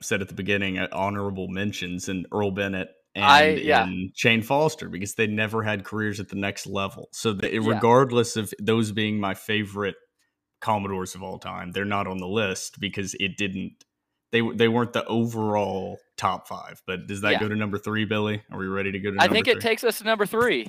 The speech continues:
Speaker 2: I think it takes us to number three. Well, let's hear it.
Speaker 1: It's a name that I think both of us will have on the list. I'll, eh, I don't know. We'll see. Is,
Speaker 2: Who
Speaker 1: uh, Jay
Speaker 2: knows?
Speaker 1: Cutler will be number three on my list. So
Speaker 2: Who's
Speaker 1: it, I
Speaker 2: that?
Speaker 1: was toying with the idea of putting him as number one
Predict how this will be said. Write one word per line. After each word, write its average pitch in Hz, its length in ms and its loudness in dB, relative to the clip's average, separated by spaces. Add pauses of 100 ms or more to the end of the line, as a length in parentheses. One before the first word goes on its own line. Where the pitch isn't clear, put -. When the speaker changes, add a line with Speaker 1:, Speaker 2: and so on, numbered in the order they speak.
Speaker 2:
I 143 80 -6
think 190 220 -4
it 196 80 -4
takes 202 240 -2
us 190 140 -4
to 196 40 -10
number 180 160 -4
three. 165 220 -4
Well, 123 140 2
let's 143 180 -4
hear 147 180 0
it. - 140 -10 (320)
Speaker 1:
It's 117 160 -2
a 117 60 4
name 120 380 6
that 110 140 2
I 104 140 4
think 107 340 -4
both 110 280 0
of 101 100 -4
us 101 160 -2
will 101 80 0
have 98 180 -2
on 98 120 -6
the 95 60 -6
list. 98 480 -4 (160)
I'll, 127 140 2
eh, 196 300 -2 (180)
I 185 140 0
don't 202 100 -2
know. 110 300 -4
We'll 123 100 -4
see. 101 280 -6 (260)
Is, 110 240 0
Speaker 2:
Who 113 80 4
Speaker 1:
uh, 107 80 4
Jay 117 240 2
Speaker 2:
knows? 113 80 -2
Speaker 1:
Cutler - 380 -8 (180)
will 95 100 -6
be 98 140 -2
number 95 240 -4
three 95 420 -8 (260)
on 101 160 -12
my 98 140 -10
list. - 560 -12
So 92 260 -2 (400)
Speaker 2:
Who's 110 100 0
Speaker 1:
it, 113 140 4
I 113 60 8
Speaker 2:
that? 113 60 4
Speaker 1:
was 113 120 0
toying 131 360 0
with 123 140 0
the 120 120 4
idea 110 280 4
of 107 120 -6
putting 107 240 -2
him 107 120 0
as 98 120 -4
number 104 300 0
one 95 540 -4